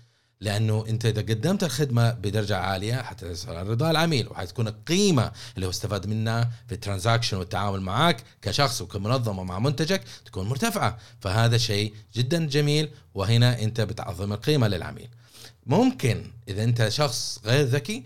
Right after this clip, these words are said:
تقول: "والله لا، أنا بعطيه بس السلعة وخليه يحل عني." أوكي؟ فهذه الحالة أنت ما قدمت قيمة أكبر، فأنت ما استغليت،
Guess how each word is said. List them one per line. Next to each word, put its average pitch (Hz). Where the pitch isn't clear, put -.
تقول: 165
"والله 147
لا، 131
أنا 135
بعطيه 123
بس 127
السلعة 131
وخليه 113
يحل 92
عني." -
أوكي؟ 117
فهذه 208
الحالة 139
أنت 117
ما 120
قدمت 165
قيمة 104
أكبر، 123
فأنت 90
ما 135
استغليت، 104